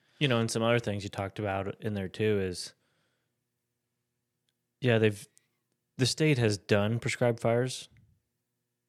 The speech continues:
but the last few years it's really been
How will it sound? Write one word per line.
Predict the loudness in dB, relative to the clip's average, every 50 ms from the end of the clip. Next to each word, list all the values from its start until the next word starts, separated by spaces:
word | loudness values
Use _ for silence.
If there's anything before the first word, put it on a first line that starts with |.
| _ _ _ _ _ _ _
but | -4 0 2 2 2 2 0 -2
the | 0
last | 0 2 2 0 -2 -4
few | -4 -4
years | -4 -4 -4 -2 -2 -2 -2 -2 -4
it's | -8 -10 -8 -8
really | -6 -4 -4 -4
been | -4 -6 -6 -6 -6 -8 -12